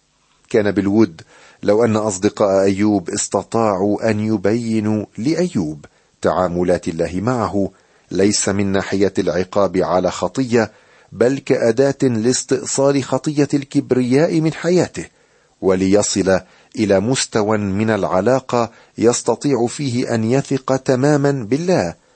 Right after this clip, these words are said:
ويستجيب حتى كما استجاب صموئيل الصبي: "تكلم يا رب، فإن عبدك سامع". ولكن أيوب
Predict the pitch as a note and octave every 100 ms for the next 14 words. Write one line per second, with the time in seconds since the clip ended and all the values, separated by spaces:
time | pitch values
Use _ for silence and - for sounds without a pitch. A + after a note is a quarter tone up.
0 | _ G2 G#2 G#2+ - G#2 F#2 G#2+ F2+ G2
1 | F#2+ - - G2 _ - D#3 D#3+ D#3+ D#3
2 | - C3+ D3 C#3+ D3 - D3 C#3+ - C3
3 | D#3 D#3+ - - D3+ F#2+ D2+ - _ _
4 | _ _ F#2 - G2+ E2 D#2+ E2+ E2 A#2
5 | F#2+ - _ _ - - G2 F2 D2+ F2
6 | - C3+ E2 F2+ D#2+ F2 G2+ G2 D2+ -
7 | _ _ _ _ _ _ F2+ F2+ F#2 G2+
8 | F#2 F2 F#2 G2 F2+